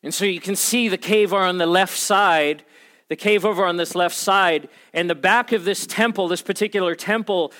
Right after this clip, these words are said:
is where they would make sacrifices to the pagan gods, human sacrifices, and, and for the most part, child sacrifices, where they would be tossed into this cave.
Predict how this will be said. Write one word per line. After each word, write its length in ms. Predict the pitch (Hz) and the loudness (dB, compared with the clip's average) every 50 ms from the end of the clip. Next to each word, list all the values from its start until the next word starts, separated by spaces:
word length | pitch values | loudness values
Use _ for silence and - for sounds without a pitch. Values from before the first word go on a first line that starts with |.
| - - | -20 -6
is 240 | - 196 196 185 160 | -2 -2 -2 -2 0
where 180 | 160 202 208 202 | 0 0 2 2
they 120 | 190 208 | 2 0
would 180 | 180 185 190 165 | 0 0 0 0
make 180 | 180 180 175 | -2 -2 -2
sacrifices 1200 | - - 196 202 208 214 - 220 190 - - 170 156 160 151 - 165 156 143 131 - - - - - _ | -2 -2 0 -2 -2 -2 -4 -6 -4 -2 -2 -2 -2 -2 -4 -6 -6 -6 -6 -6 -8 -14 -16 -18 -18 _
to 140 | - 185 180 | -6 -4 -4
the 100 | 151 147 | -4 -4
pagan 360 | - 175 180 175 147 156 156 | -4 -2 -4 -2 -4 -6 -4
gods, 560 | 143 165 175 165 143 131 131 - - - - _ _ _ _ _ _ _ _ _ _ | 0 2 2 2 2 0 -4 -10 -20 -20 -20 _ _ _ _ _ _ _ _ _ _
human 300 | _ - 214 214 214 190 | _ -4 -2 0 0 0
sacrifices, 880 | - 190 180 170 156 - 170 - - 160 151 151 147 - 160 151 143 131 | 0 0 0 0 0 -4 -8 -4 -2 -2 -2 -2 -4 -6 -6 -6 -6 -6
and, 240 | 151 147 151 147 - - | -8 -8 -8 -12 -14 -16
and 320 | - 165 156 147 143 139 127 - _ _ _ _ _ _ | -10 -10 -8 -8 -8 -10 -10 -14 _ _ _ _ _ _
for 160 | - 175 180 165 | -6 -4 -4 -2
the 80 | 170 | -2
most 260 | 170 165 170 160 - | -2 -2 -4 -4 -8
part, 300 | - 170 170 151 143 - | -4 -2 -2 -2 -2 -6
child 280 | - 175 160 160 160 147 | -4 -2 -2 -2 -2 -4
sacrifices, 1080 | - - 156 143 135 - 143 131 - 143 127 127 - - 143 127 120 131 - - - _ _ _ _ _ _ _ _ _ _ _ _ _ _ | -4 -4 -4 -4 -4 -6 -14 -8 -8 -8 -8 -6 -10 -12 -12 -12 -12 -14 -18 -20 -20 _ _ _ _ _ _ _ _ _ _ _ _ _ _
where 220 | 143 160 160 160 | -2 0 0 0
they 100 | 151 170 | 0 -2
would 160 | 156 160 160 | -2 -2 -2
be 140 | 139 160 151 | -2 -4 -6
tossed 480 | - - - 175 170 165 160 - - 180 | -6 -4 -2 -2 -2 -2 -4 -6 -10 -8
into 280 | 170 170 165 - 170 | -10 -10 -10 -10 -8
this 200 | 151 143 135 - | -8 -8 -8 -8
cave. 580 | - - - 180 180 175 147 135 131 - - _ | -12 -8 -6 -4 -4 -2 -4 -6 -8 -12 -20 _